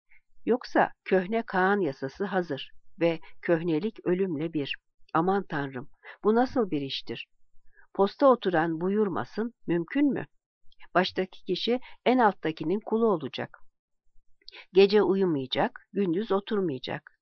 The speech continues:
duraksamasız çalışacak, açı doyuracak, açığı örtecek, esenlikle kıvanacak, sayrılığı otaracak ve kendi helak olsa da bütün bir ulusu gönendirecek.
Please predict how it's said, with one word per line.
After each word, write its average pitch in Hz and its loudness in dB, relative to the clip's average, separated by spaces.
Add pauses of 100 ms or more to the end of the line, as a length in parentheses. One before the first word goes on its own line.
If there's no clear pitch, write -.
(260)
duraksamasız 175 0
çalışacak, 175 -6 (280)
açı 190 0
doyuracak, 151 -2 (180)
açığı 160 -2
örtecek, 165 -4 (420)
esenlikle 233 0
kıvanacak, 143 -2 (300)
sayrılığı 170 2
otaracak 151 -6 (360)
ve 165 2 (100)
kendi 170 0
helak 202 0
olsa 151 -2
da 202 2 (280)
bütün 247 -2
bir 190 2
ulusu 143 -4
gönendirecek. 147 0